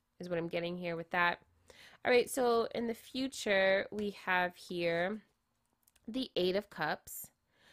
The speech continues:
Yes, I like this card. Yeah, it's like, you know, I feel like it's moving, moving forward, right? Moving forward, right? And it's, to me,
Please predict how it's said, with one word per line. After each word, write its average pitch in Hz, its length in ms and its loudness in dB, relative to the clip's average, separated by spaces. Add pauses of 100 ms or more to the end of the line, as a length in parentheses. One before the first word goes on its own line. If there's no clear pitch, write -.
(380)
Yes, 190 240 2
I 262 140 4
like 277 260 0 (100)
this 233 220 2
card. 170 440 2 (340)
Yeah, 285 280 4
it's 165 320 -2
like, 330 380 0
you 277 180 -2
know, 247 460 4
I 220 120 2
feel 226 160 -2
like 214 160 2
it's 220 260 -4
moving, 220 520 0
moving 240 420 2
forward, 170 720 0 (540)
right? 175 360 2 (800)
Moving 254 360 2
forward, 190 600 2 (460)
right? 190 340 4 (100)
And 196 320 4
it's, - 360 0 (480)
to - 140 -4
me, 208 480 2